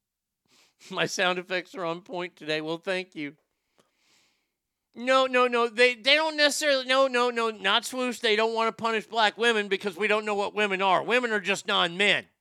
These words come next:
Remember that. Who they're punishing, let's all remember who they're punishing.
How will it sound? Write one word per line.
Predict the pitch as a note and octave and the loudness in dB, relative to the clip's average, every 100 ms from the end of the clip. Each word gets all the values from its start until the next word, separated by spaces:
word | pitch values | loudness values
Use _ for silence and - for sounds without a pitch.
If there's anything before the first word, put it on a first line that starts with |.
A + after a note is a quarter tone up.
| _ | _
Remember | C#3+ F3 G3 F#3 | -4 -2 0 4
that. | F#3+ C#3 - _ _ _ _ - _ _ _ _ _ _ _ _ _ - | 6 4 2 _ _ _ _ -20 _ _ _ _ _ _ _ _ _ -10
Who | - D4 | -4 -2
they're | C#4+ C4 | 2 2
punishing, | A3 - C4 E4+ G4+ - F#3 G3 A3+ A3+ _ _ | 2 0 0 0 -2 0 0 -2 -6 -18 _ _
let's | E3+ G3 G#3 | -2 0 2
all | A#3 B3+ B3+ | 4 4 6
remember | C4 C4 C#4+ C4 A3+ | 4 2 0 2 0
who | B3 | 2
they're | A#3+ A3+ | 2 0
punishing. | G3+ C#4 C4+ - G3+ G3 G#3+ | 0 -2 -2 -2 -2 -2 -6